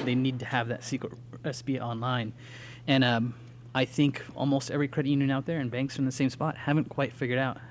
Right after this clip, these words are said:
how you deliver exceptional service on the digital channel.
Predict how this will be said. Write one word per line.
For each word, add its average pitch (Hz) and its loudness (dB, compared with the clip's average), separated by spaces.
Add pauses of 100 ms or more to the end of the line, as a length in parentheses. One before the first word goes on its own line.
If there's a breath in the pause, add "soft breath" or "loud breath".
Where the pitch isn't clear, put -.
(160)
how 135 -2
you 131 0
deliver 120 -4
exceptional - -6
service - -8
on 127 -6
the 110 -8
digital 113 -6
channel. 107 -8